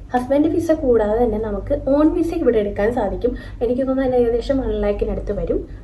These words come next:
അതുണ്ടെങ്കിലും ഇവിടെ ജോലി കിട്ടാനായിട്ട് എളുപ്പമാണ്. പിന്നെ ഇപ്പോഴത്തെ ഇവിടുത്തെ ഒരു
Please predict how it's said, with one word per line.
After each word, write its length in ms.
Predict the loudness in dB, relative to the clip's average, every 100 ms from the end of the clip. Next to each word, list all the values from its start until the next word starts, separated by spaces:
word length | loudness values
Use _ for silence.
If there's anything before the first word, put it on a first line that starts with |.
| -4
അതുണ്ടെങ്കിലും 680 | -2 0 0 0 0 0 0
ഇവിടെ 200 | -2 -2
ജോലി 280 | 0 0 0
കിട്ടാനായിട്ട് 680 | -4 -6 -6 -8 -8 -10 -10 -12 -14 -8
എളുപ്പമാണ്. 680 | -6 -6 -6 -6 -4 -8 -12 -14 -20 -20 -20 -20 -20 -20 -20 -16 -4
പിന്നെ 380 | -2 -2 -4 -10 -12
ഇപ്പോഴത്തെ 480 | 0 4 4 4
ഇവിടുത്തെ 420 | -2 -2 -4 -2 0
ഒരു 260 | 0 0